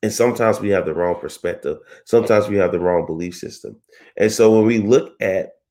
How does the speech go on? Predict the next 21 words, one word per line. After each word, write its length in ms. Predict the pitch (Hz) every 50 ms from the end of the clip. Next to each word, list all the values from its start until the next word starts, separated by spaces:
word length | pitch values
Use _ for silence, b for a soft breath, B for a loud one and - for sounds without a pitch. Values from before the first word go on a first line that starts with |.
| _ _ _ -
marriage 880 | 78 85 85 90 98 104 107 98 85 82 69 - - - - - _ _ _ _ _ _ _ _ _ _ -
or 240 | 87 90 87 85 -
parenthood, 880 | - - 110 107 110 107 - - - 107 90 82 82 80 73 - - _ _ _ _ _ _ _ _ _ _ _ _ _ _ _ _ _ _ _ _ _ _ _ _ _ _ -
like, 280 | 95 92 87 76 - - _ -
marriage 500 | - 92 95 98 107 113 117 117 110 113 - -
isn't 300 | 107 104 104 92 87 82
just 320 | 82 95 98 98 - -
for 640 | - - 90 87 87 87 85 82 80 78 - - _ _ _ _ _ _ _ _ _ _ _ _ _ _ -
what 160 | 107 98 95
Hollywood 440 | - - 104 104 87 90 92 85 - -
would 120 | 76 80
say, 340 | - - - 90 87 85 85
you 80 | 87
know, 140 | 87 85 80
the 100 | 80 80
butterflies 920 | 80 87 92 92 90 87 - 87 87 87 85 85 85 82 80 80 78 76 -
and 280 | 76 73 73 - - b b b b b b b b b b
the 500 | - 71 87 85 82 82 80 76 76 - -
feel-good 520 | - 107 107 104 98 87 85 98 95 78
moments, 640 | 73 85 87 92 87 87 90 85 - - - - _ _ _ _ _ _ _ _ -
but 520 | - 85 95 98 92 - - - - _